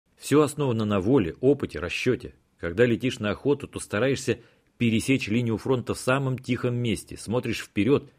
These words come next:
используя метеорологическую обстановку, фон земли. Прощупывая в воздухе все этажи, наконец находишь цель. Вражеские истребители. Они или прикрывают важные объекты противника, или возвращаются с задания.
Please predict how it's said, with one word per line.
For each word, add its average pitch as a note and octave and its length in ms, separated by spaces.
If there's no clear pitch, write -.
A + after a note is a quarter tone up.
используя A#2 420
метеорологическую G#2+ 600
обстановку, G2+ 520
фон A2 240
земли. F2+ 440
Прощупывая A2+ 720
в F2 80
воздухе F#2+ 500
все - 220
этажи, G#2+ 520
наконец F2 480
находишь G2 500
цель. D2 300
Вражеские G2 560
истребители. F2+ 640
Они G#2+ 260
или C#3 320
прикрывают G#2+ 640
важные F2+ 340
объекты F2 320
противника, C3+ 500
или A#2+ 200
возвращаются B2 680
с F#2+ 40
задания. F2+ 640